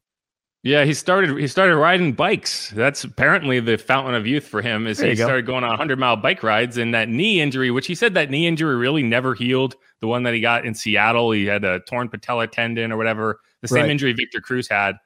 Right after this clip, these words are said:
Speaker 1: It's a very difficult injury to come back from. He was back from it within, in, like, ten months, but he never really got right. And so he, what he said was the year away from football,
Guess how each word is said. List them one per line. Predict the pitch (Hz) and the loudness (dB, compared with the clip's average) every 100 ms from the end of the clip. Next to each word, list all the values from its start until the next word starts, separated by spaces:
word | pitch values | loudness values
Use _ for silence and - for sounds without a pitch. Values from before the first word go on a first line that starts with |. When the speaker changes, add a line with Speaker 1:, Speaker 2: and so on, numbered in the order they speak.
| _ | _
Speaker 1:
It's | - | -10
a | |
very | 101 160 123 | -2 0 -2
difficult | 92 147 135 131 123 | -2 -2 -2 -4 -4
injury | 120 117 | -4 -4
to | 104 | -2
come | 110 | -4
back | 101 131 - | 0 0 0
from. | 107 | -4
He | 113 | -2
was | 135 | -4
back | 104 123 - | 0 0 0
from | 113 | -6
it | 101 | -6
within, | 98 107 - | -6 -6 -4
in, | 104 | -4
like, | 92 - | -4 -4
ten | 139 117 | -4 -2
months, | 117 95 - - _ _ - | -2 -4 -8 -16 _ _ -6
but | 170 | 0
he | 180 | 2
never | 220 190 | 2 4
really | 175 160 | 4 2
got | 123 123 107 | 2 0 0
right. | 113 101 | 2 2
And | 95 110 | 0 -2
so | 127 | -2
he, | 131 - | -4 -6
what | 123 131 | -4 -2
he | 175 | -2
said | 156 127 | -2 -2
was | 110 | -2
the | 113 | -2
year | 135 127 | 0 2
away | 127 | 0
from | 117 104 | -2 -4
football, | - - 117 110 104 | -4 -2 2 4 2